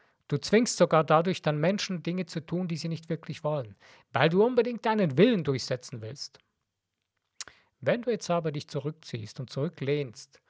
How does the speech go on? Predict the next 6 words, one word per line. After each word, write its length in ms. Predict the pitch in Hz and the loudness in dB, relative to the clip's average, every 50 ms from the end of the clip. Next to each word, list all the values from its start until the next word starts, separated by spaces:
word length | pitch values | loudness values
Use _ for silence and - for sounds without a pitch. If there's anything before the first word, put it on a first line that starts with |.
| _ _ _ _ _ - | _ _ _ _ _ -16
und 160 | - 139 127 | -14 -10 -4
dir 100 | 170 175 | -4 -4
einfach 140 | 214 226 220 | -4 -4 -6
mal 120 | 202 208 | -4 -4
beginnst 400 | 196 160 175 165 190 160 - - - | -4 -6 -6 -10 -10 -12 -12 -18 -18
vorzustellen, 920 | - 202 233 262 226 - - 139 - - - 113 107 110 117 135 143 | -18 -16 -14 -14 -14 -10 -10 -10 -10 -10 -10 -10 -10 -10 -10 -10 -12